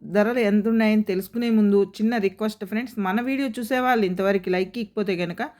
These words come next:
ఒక లైక్ ఇచ్చి వీడియో చూడండి ఫ్రెండ్స్. మీరు ఇచ్చే లైక్ వల్ల ఎంతో సపోర్ట్, ఎంతో ఎంకరేజ్ చేసినట్టుంటది. కొత్తగా ఎవరైనా మన ఛానల్ని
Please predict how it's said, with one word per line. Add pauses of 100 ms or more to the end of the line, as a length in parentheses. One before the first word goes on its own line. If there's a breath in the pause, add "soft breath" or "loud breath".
(340 soft breath)
ఒక
లైక్
ఇచ్చి
వీడియో
చూడండి
ఫ్రెండ్స్.
మీరు
ఇచ్చే
లైక్
వల్ల
ఎంతో
సపోర్ట్,
ఎంతో
ఎంకరేజ్
చేసినట్టుంటది. (420 loud breath)
కొత్తగా
ఎవరైనా
మన
ఛానల్ని